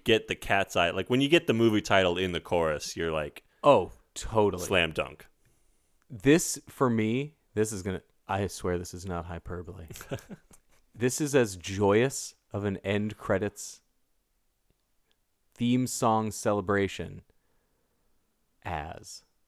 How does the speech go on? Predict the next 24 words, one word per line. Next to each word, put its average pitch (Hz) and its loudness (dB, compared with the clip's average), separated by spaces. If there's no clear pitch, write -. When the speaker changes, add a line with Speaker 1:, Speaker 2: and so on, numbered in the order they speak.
Speaker 2:
the 92 -14
Maniac 85 -8
Cop 69 -12
rap. - -14
Speaker 1:
Oh, 104 0
sure. - -8
Speaker 2:
This 101 -2
Speaker 1:
It's 104 0
Speaker 2:
is 107 0
Speaker 1:
in 113 2
that 104 6
Speaker 2:
right 107 10
Speaker 1:
same 98 6
Speaker 2:
there 110 6
Speaker 1:
league. 78 2
Speaker 2:
for 110 0
me. 90 -2
Speaker 1:
Mm-hmm. 92 -4
Speaker 2:
The 147 6
unexpected 156 4
surprise 120 6
of 117 4
a 117 4
movie 127 6